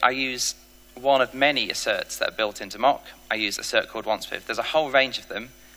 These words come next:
I'm not gonna go into all of them here. You should check out the docs. The docs are really good. Or Helen's talk yesterday, um,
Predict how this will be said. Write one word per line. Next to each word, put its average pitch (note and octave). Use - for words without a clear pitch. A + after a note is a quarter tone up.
I'm A#2+
not B2+
gonna C3
go B2
into A2+
all A#2+
of A2
them G#2+
here. G#2+
You F#2+
should -
check -
out -
the -
docs. -
The -
docs -
are G#2+
really G#2
good. C3+
Or A#2+
Helen's B2+
talk -
yesterday, F#2+
um, F#2